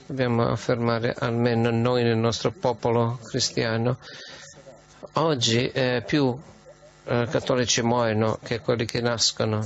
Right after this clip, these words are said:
e questo dobbiamo pensare, non dobbiamo evitare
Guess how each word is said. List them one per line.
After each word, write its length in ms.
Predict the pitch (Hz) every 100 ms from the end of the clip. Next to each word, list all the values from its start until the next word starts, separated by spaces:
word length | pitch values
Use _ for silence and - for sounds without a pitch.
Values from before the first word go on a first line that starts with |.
| -
e 100 | 131
questo 280 | - 143 117
dobbiamo 400 | 107 101 110 110
pensare, 500 | 123 120 - 120 120
non 240 | 131 131
dobbiamo 340 | 117 107 110 110
evitare 720 | 110 107 113 110 110 113